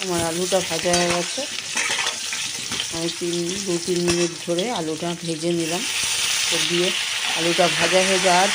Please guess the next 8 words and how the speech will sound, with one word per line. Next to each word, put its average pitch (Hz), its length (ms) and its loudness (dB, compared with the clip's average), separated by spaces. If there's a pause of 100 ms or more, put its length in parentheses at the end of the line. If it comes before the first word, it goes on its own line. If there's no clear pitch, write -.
পর 170 140 4 (340)
এবার 170 240 0
আমি 185 220 2 (560)
টমেটো 180 400 0 (100)
দিয়ে 143 200 -4
দিলাম, 139 240 -4 (340)
একটা 165 280 -2
টমেটো 180 340 0